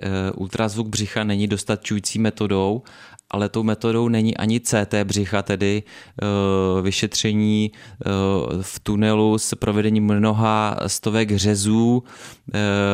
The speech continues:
zobrazení té dutiny břišní, podání kontrastní látky a ani t-, toto vyšetření spolehlivě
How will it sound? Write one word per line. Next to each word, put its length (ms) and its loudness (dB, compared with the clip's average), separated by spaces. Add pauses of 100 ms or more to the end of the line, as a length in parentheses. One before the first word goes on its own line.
(240)
zobrazení 640 2
té 140 2
dutiny 340 0
břišní, 480 -2
podání 380 0
kontrastní 540 -2
látky 380 -2
a 120 -4
ani 160 -4
t-, 140 -16 (100)
toto 280 -2
vyšetření 640 0
spolehlivě 720 2